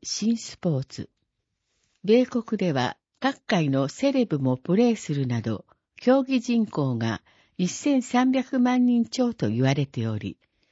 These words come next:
日本国内でも近年、国際大会などが行われている、今大注目の競技です。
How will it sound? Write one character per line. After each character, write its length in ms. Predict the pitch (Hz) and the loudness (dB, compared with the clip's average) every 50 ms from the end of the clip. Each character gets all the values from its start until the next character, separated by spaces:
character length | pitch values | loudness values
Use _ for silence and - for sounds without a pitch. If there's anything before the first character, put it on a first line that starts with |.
| _ _ _ - | _ _ _ -4
日 140 | 196 202 208 | -2 -2 0
本 240 | 262 285 269 247 | 0 0 0 0
国 400 | 226 _ - 180 165 - 233 233 | -2 _ -6 -6 -4 -2 0 0
内 220 | 220 202 185 156 143 | 2 2 2 0 0
で 140 | 139 135 127 | 0 0 0
も 160 | 127 127 131 | 0 0 -2
近 380 | - - 220 208 190 165 139 | -4 -2 0 0 0 0 0
年、 300 | 123 117 110 110 110 - _ _ _ _ _ _ _ _ | -2 -2 -2 -2 -4 -6 _ _ _ _ _ _ _ _
国 140 | - 196 - - | -6 -6 -6 -6
際 320 | - - 285 277 285 269 262 | -8 -4 -2 0 0 0 -2
大 300 | - 269 269 269 262 247 | -2 -2 0 0 0 -2
会 280 | - - 185 170 160 | -2 -2 0 0 2
な 160 | 156 156 160 156 | 2 2 0 0
ど 160 | 156 147 143 | 0 0 0
が 280 | 135 131 135 117 110 | 0 0 0 -2 -2
行 140 | 135 - 196 | -4 -2 -2
わ 320 | 196 196 190 185 180 170 156 | 0 0 0 2 2 2 2
れ 140 | 156 147 | 0 -2
て 140 | - - 156 | -2 -2 -2
い 180 | 139 127 123 117 | -2 0 -2 -2
る、 240 | 113 120 123 131 - _ _ _ _ _ _ _ _ _ | -4 -6 -6 -6 -10 _ _ _ _ _ _ _ _ _
今 360 | - 214 208 175 156 143 - - | -2 0 2 2 2 0 -2 -2
大 280 | 117 190 202 254 269 247 | 0 0 2 2 2 -2
注 300 | - - - 294 262 208 | -4 -4 -2 0 0 0
目 280 | 170 151 - - 120 | 0 -2 -4 -4 -4
の 160 | 113 117 117 - | -2 -2 -2 -4
競 280 | - - 180 170 156 | -2 -2 0 0 0
技 140 | 131 - 92 | -2 -4 -6
で 140 | 87 98 110 | -4 -4 -6
す。 280 | - - - - _ | -6 -8 -20 -20 _